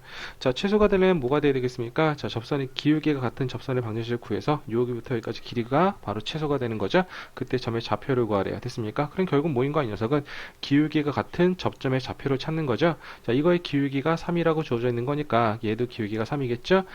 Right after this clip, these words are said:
그러면 기울기가 주어지면 반드시 위에 접점 놔야죠. 접점 뭐라고 놓습니까? T 콤마, 자,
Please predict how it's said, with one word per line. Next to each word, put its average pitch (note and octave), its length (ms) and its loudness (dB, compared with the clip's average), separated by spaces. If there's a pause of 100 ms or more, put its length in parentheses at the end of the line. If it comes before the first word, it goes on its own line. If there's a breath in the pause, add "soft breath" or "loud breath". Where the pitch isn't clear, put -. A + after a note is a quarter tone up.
(180 loud breath)
그러면 B2+ 300 0
기울기가 B2+ 460 0
주어지면 B2+ 440 0
반드시 A#2 320 -2
위에 A#2+ 80 4
접점 A#2+ 400 -4
놔야죠. B2 460 2
접점 A2+ 300 -6
뭐라고 B2 240 2
놓습니까? D#3 640 0
T - 140 -12
콤마, C#3+ 640 0 (240 loud breath)
자, G#2+ 160 -8